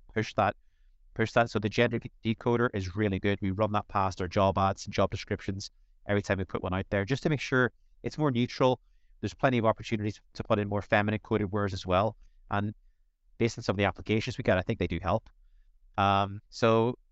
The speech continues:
so that's an area that we've, uh, chosen, but again, we have so much more to learn and improve on. And ultimately,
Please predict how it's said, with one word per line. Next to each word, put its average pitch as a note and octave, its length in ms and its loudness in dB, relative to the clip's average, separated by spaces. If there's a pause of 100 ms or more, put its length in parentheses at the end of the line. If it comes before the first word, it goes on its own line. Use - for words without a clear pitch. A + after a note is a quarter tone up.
(140)
so - 180 -2
that's B2+ 240 4
an B2 80 2
area A2 440 2 (160)
that - 380 -2
we've, G2+ 360 -4
uh, F#2+ 260 2 (640)
chosen, G#2 520 0
but F#2+ 180 2
again, G2+ 300 2 (100)
we G#2 120 0
have F#2+ 280 0 (640)
so G#2+ 580 -2
much G#2+ 300 -6
more G2 300 0
to F#2+ 340 0 (280)
learn G2+ 340 0
and G2 100 -2
improve F#2+ 400 -2
on. B2 180 0 (200)
And G2+ 100 0
ultimately, C3+ 540 0